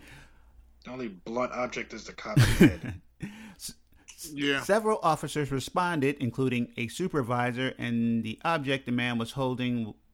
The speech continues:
Speaker 2: was a tool to pick up trash. Yeah, you know, one of those clamp things.
Speaker 1: Yeah.
Speaker 3: Yeah, the
Speaker 2: Yeah,
Speaker 3: clamp.
Speaker 2: yeah. That they sell in Walgreens and kids like playing with.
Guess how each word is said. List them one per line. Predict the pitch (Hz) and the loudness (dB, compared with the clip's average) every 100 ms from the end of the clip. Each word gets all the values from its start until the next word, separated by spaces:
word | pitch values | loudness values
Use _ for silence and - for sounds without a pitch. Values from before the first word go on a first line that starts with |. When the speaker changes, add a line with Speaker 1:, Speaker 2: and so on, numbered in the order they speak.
| _ - | _ -6
Speaker 2:
was | 123 110 | -4 -4
a | 117 | -6
tool | - 160 160 165 | -4 -2 0 -2
to | 170 117 - | -2 -6 -6
pick | - 143 - | -4 -4 -6
up | 127 127 - | -4 -4 -6
trash. | - 120 95 85 - - - _ _ _ _ _ _ _ _ _ _ _ _ - | -6 -4 -4 -6 -12 -16 -20 _ _ _ _ _ _ _ _ _ _ _ _ -10
Yeah, | 95 | -8
you | 101 | -6
know, | 95 98 | -8 -6
one | 104 104 | -6 -6
of | 98 | -4
those | 98 98 98 - - - - - - - _ _ _ _ _ _ _ _ _ - - | -4 -4 -6 -12 -20 -20 -20 -20 -20 -20 _ _ _ _ _ _ _ _ _ -20 -10
clamp | - 147 - - | -2 -2 -2 -8
things. | 104 85 90 - - - - - - - - - _ - - - - | -8 -8 -12 -14 -12 -12 -14 -16 -20 -20 -20 -20 _ -20 -20 -20 -8
Speaker 1:
Yeah. | 127 101 87 - - | -6 -6 -8 -14 -12
Speaker 3:
Yeah, | 247 165 | -4 0
the | 143 | 2
Speaker 2:
Yeah, | |
Speaker 3:
clamp. | 135 - 98 104 | 4 2 -2 -10
Speaker 2:
yeah. | - 113 95 92 - - - - - - - - - - - - _ _ _ - _ - | -8 -8 -8 -12 -18 -20 -20 -20 -20 -20 -20 -20 -20 -20 -20 -20 _ _ _ -20 _ -14
That | 104 | -10
they | 110 | -10
sell | - 110 110 | -6 -4 -4
in | |
Walgreens | 107 107 107 110 110 104 | -4 -4 -2 -2 -2 -4
and | 107 | -6
kids | 151 143 - | -2 -4 -4
like | 98 - | -10 -10
playing | 107 101 | -10 -8
with. | 104 | -10